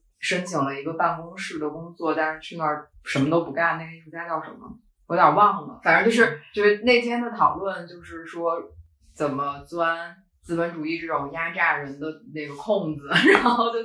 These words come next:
例举，第一次听说那个艺术家作品是例举这个。我就是，我们，我跟 A 那儿下班时间去听了那个，感觉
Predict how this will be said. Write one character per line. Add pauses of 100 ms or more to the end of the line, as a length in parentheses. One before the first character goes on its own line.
例
举，
第
一
次
听
说
那
个
艺
术
家
作
品
是
例
举
这 (220)
个。 (520)
我
就
是，
我
们， (220)
我
跟
A
那
儿
下
班
时
间
去
听
了
那
个，
感
觉